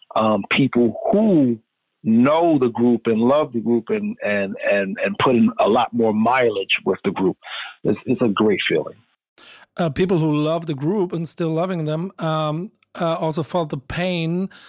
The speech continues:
Speaker 2: in these issues between the group De La Soul and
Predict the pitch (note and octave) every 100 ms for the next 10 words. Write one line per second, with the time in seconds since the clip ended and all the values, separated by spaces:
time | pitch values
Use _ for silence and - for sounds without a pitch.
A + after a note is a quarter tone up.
0 | - - - E3 D#3+ - F#3+ - F#3 D#3+
1 | - D#3 F3 E3 D#3+ D3 C#3+ - E3 F#3+
2 | F#3 D#3+ D#3+ - E3+ E3+ F#3 D#3+ D3+